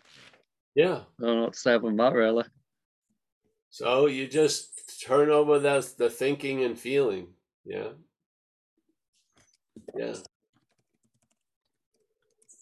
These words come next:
Speaker 1: Yeah. We're gonna be used, yeah, in every situation. There's the new employer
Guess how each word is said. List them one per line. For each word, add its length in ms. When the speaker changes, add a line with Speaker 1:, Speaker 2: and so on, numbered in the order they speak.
Speaker 1:
Yeah. 320
We're 180
gonna 280
be 120
used, 760
yeah, 340
in 80
every 300
situation. 840
There's 380
the 120
new 240
employer 720